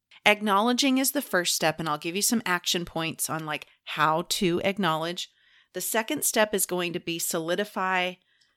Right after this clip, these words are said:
get real clear on what that desire is.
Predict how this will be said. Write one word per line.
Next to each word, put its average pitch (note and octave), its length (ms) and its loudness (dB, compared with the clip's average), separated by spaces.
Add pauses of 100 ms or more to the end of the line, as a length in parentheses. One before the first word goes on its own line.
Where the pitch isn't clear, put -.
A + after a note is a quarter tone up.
(600)
get E3 160 -2
real F3 320 -2
clear D#3 520 -2 (600)
on D#3 180 -2
what E3 180 0
that F3 160 2
desire F3+ 460 -2
is. C#3+ 440 -6